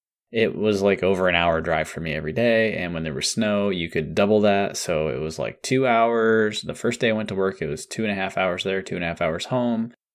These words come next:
I was miserable. This company contacted me from a resume that I had submitted, like, months ago and out of the blue. And I'm like, I t-, I told my then fiance,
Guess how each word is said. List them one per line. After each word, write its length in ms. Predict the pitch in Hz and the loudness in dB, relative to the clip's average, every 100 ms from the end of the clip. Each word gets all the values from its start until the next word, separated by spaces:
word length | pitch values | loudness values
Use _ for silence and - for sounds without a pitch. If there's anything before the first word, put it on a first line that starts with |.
| _ _ | _ _
I 180 | 90 90 | 0 0
was 200 | 135 139 | 0 -2
miserable. 720 | 147 143 131 127 123 120 - _ _ _ _ | 0 2 4 4 4 2 -2 _ _ _ _
This 600 | 101 92 92 90 87 - | -12 -4 0 0 -2 -4
company 380 | - 90 87 87 | -4 -4 -4 -4
contacted 680 | - 135 135 123 117 - | 0 0 2 0 0 0
me 480 | 110 107 104 104 101 - - _ _ | 0 2 2 0 -4 -14 -20 _ _
from 220 | - 92 85 | -8 -6 0
a 40 | |
resume 520 | 92 101 90 95 92 | 0 0 0 0 0
that 100 | 87 | 0
I 80 | 85 | -2
had 160 | 87 82 | -2 -4
submitted, 340 | 85 85 82 | -6 -4 -4
like, 240 | 71 - - - - | -4 -6 -12 -20 -12
months 380 | 104 170 - | -4 -4 -2
ago 520 | 95 95 95 92 92 - | -2 2 2 0 -2 -6
and 300 | - 90 78 | -8 -6 -4
out 160 | 82 90 | -2 -2
of 60 | 85 | -2
the 60 | |
blue. 320 | 80 87 85 82 95 | -2 0 0 -2 -8
And 120 | 87 | -8
I'm 100 | 80 | -6
like, 460 | 78 78 76 - _ _ _ | -6 -6 -8 -12 _ _ _
I 60 | - | -12
t-, 240 | - - | -10 -6
I 120 | 123 92 | -4 -2
told 200 | 107 95 | 0 0
my 360 | 90 82 80 - | 0 0 -2 -8
then 580 | - 92 101 101 101 95 _ _ _ _ _ | -10 0 2 4 2 -2 _ _ _ _ _
fiance, 960 | - 107 104 104 104 95 87 87 92 | -2 0 2 0 2 2 4 2 0